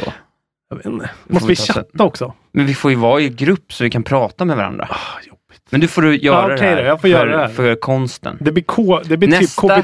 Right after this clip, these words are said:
Speaker 2: T.
Speaker 1: nästa helg, då blir det Anthem-stream med kontrollbov-grabbarna. Jävlar vad gött vi ska.
Speaker 2: <laughs> Oj, oj, oj.
Speaker 1: Det ska käkas chips, det ska drickas folköl, vi ska skrika på varandra.
Speaker 2: <laughs> Hoppas jag inte har planerat in något
Speaker 1: Vilken
Speaker 2: sånt.
Speaker 1: sån Javelin suit du än väljer ska jag säga,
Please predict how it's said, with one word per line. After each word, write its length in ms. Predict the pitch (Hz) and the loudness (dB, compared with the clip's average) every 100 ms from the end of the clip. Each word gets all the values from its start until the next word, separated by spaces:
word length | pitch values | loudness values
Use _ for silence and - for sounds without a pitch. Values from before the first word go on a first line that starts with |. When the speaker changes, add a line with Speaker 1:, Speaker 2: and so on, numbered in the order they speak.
| - | 0
Speaker 2:
T. 260 | 240 151 101 | 0 0 -2
Speaker 1:
nästa 500 | - 180 180 - 180 | -2 0 -2 -2 -2
helg, 520 | 185 170 170 175 170 - | 0 2 2 2 0 -6
då 160 | - 151 | -4 -2
blir 220 | 143 156 | 2 2
det 140 | 160 - | 2 0
Anthem-stream 1300 | - 170 147 127 - 127 127 120 - 147 160 165 165 - - | -4 -4 -4 -8 -4 -2 -2 -8 -6 0 2 4 2 -4 -6
med 160 | 143 147 | -4 -2
kontrollbov-grabbarna. 1120 | 151 143 165 117 117 113 123 139 135 110 101 _ 302 | -2 0 0 2 0 0 0 0 -2 -4 -8 _ 0
Jävlar 240 | 156 285 143 | 0 0 0
vad 140 | 131 | 0
gött 180 | 120 - | -4 -6
vi 60 | |
ska. 240 | 113 113 98 | -6 -2 -2
Speaker 2:
<laughs> 0 | |
Oj, 60 | - | -4
oj, 180 | - - | -8 -8
oj. 60 | 85 | -6
Speaker 1:
Det 100 | 131 | -4
ska 160 | 127 120 | -4 -6
käkas 480 | - 104 - 101 - | -4 -6 -6 -10 -6
chips, 400 | 190 - - - | -4 -4 -6 -6
det 120 | 120 | -6
ska 160 | - 110 | -4 -4
drickas 300 | 104 90 - | -4 -8 -2
folköl, 580 | 127 117 - 156 160 | -2 -2 0 2 2
vi 100 | 143 | 0
ska 160 | 117 104 | -6 -8
skrika 500 | - 113 117 - 147 | -8 0 0 0 -4
på 140 | 147 | -2
varandra. 500 | 135 135 135 135 143 143 | 2 2 0 0 -2 -4
Speaker 2:
<laughs> 1300 | - - _ _ - - - - _ _ - - - | -18 -20 _ _ -8 -6 -6 -6 _ _ -14 -14 -10
Hoppas 340 | - 165 156 160 | -4 0 0 -2
jag 80 | |
inte 120 | 143 135 | 0 2
har 340 | 123 120 139 | 2 0 -6
planerat 320 | - 143 135 | -4 0 0
in 60 | 139 | 2
något 320 | 165 123 117 | 0 -2 -2
Speaker 1:
Vilken 120 | 156 | -2
Speaker 2:
sånt. 120 | 139 123 | -2 -2
Speaker 1:
sån 200 | 135 117 | -2 0
Javelin 540 | 135 139 131 117 107 | 0 0 -2 -6 -6
suit 340 | 98 113 104 - | -4 -4 -4 -2
du 60 | |
än 160 | 107 104 | -2 0
väljer 260 | 101 95 92 | -2 -2 -6
ska 140 | - | -4
jag 80 | 98 | -4
säga, 280 | - 92 | -2 -4